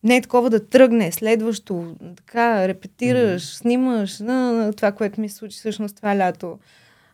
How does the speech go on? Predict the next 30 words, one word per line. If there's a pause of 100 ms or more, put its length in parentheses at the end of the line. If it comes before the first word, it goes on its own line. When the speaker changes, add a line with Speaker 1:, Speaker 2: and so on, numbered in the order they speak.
(120)
Speaker 1:
А,
с,
а,
Speaker 2:
Танци. (460)
Speaker 1:
Ами
да,
с
сериала,
с, (300)
а, (400)
с
премиерата
ми,
дебюта
ми
на
Speaker 2:
Мгм.
Speaker 1:
театралната
сцена,
на
професионалната,
с
премиерите
на (460)
Пулса
на
танца,
още
едно
театрално,